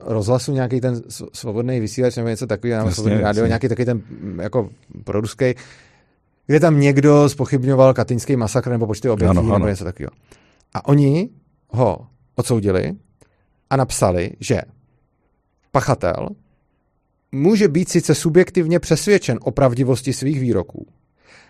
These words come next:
Speaker 1: ale tu skutkovou podstatu páchá, i když je obeznámen s tím, že se ten jeho názor odlišuje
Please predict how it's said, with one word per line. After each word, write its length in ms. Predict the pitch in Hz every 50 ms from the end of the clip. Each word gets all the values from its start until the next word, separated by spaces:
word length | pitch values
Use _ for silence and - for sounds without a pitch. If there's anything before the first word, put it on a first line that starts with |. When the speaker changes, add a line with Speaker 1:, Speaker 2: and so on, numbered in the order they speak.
| _ _ _ _ _ _ -
Speaker 1:
ale 320 | 190 220 151 101 92 - - 196 - _ _ _ _ _ _ _ _ _ _ _ _ _ _ _
tu 100 | - 151
skutkovou 480 | - - 185 208 208 - 262 208 156 143
podstatu 400 | - 156 - - 190 170 175 147
páchá, 580 | - 131 117 127 - - - 82 - - 151 - _ _ _ _ _ _ _ -
i 100 | 208 214
když 340 | 160 143 135 185 196 - -
je 60 | - - -
obeznámen 680 | - 170 147 196 208 180 160 175 180 180 175 180 180
s 120 | 175 - -
tím, 340 | - 185 151 110 85 95 - - _ _ _ _ _ _
že 120 | - - 143
se 120 | 123 165
ten 140 | - 120 107
jeho 280 | 113 131 139 127 160 180
názor 540 | 165 156 131 127 110 98 95 85 85 - - - _ _
odlišuje 800 | - 185 185 196 240 240 196 - - - 127 104 95 87 92 110